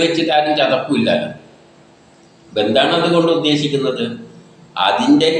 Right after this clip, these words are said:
ഇന്റേണൽ സ്ട്രക്ചറിനെ നശിപ്പിക്കണം എന്ന് തന്നെയാണ് പറയുന്നത്. അപ്പൊ തലയിൽ വരുന്ന മുടി കൊഴിച്ചിലിന് കാരണമായ ഫംഗസ് ഇൻഫെക്ഷൻ ആയാലും വേണ്ടിയില്ല, താരൻ പോലെയുള്ളതായാലും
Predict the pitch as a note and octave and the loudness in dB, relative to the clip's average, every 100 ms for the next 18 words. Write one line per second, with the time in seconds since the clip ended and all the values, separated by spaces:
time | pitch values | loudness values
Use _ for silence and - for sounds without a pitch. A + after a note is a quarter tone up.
0 | B2 C3+ D3 C#3+ D3+ D3+ D3+ D3+ D3+ A2+ | 2 2 2 2 2 4 2 2 0 -2
1 | - - C3 A2+ A2+ A2+ A2+ - - - | -4 -4 -4 0 0 -2 -8 -14 -20 -20
2 | - _ _ _ _ _ _ _ _ _ | -20 _ _ _ _ _ _ _ _ _
3 | G2+ B2 C3+ D3 D3 C#3+ C3+ C3 C3 B2+ | -4 -2 0 0 0 0 0 0 0 0
4 | B2 C#3 C#3 B2+ B2 A2 A2+ G#2 F#2+ F#2 | 0 0 0 0 0 0 -2 -4 -6 -10
5 | A#2 - - - - _ _ _ _ _ | -14 -16 -20 -20 -20 _ _ _ _ _
6 | _ _ _ - _ - - _ _ _ | _ _ _ -20 _ -20 -20 _ _ _
7 | _ - A2 D3+ D3 B2+ B2 C#3+ - D#3+ | _ -8 -2 0 2 0 0 -2 0 2
8 | D#3 D#3 E3+ D#3 C#3+ D3 D3+ D3+ D3+ D3 | 4 4 2 2 2 2 2 2 4 4
9 | C#3+ C3+ B2+ B2+ C3 B2 B2 B2 D3+ - | 4 2 2 0 -2 -2 -4 -2 -4 -4
10 | - - A2+ A#2 C3 C#3 C#3+ C3 A2+ B2+ | -6 -2 0 0 0 0 0 -2 -2 -4
11 | - - A#2+ A#2 A#2+ A#2+ B2 B2+ B2+ C3 | -4 -6 -2 2 2 2 0 -2 -4 -6
12 | D3 E3+ - - - - - - - - | -6 -6 -8 -14 -20 -20 -20 -20 -20 -20
13 | - - - - - - _ - A2+ B2+ | -20 -20 -20 -20 -20 -20 _ -4 0 2
14 | C#3 D3+ D3 C3+ C3 B2 B2 A#2 A2+ A2 | 2 2 2 2 2 2 2 4 2 2
15 | G#2+ A2+ | 2 0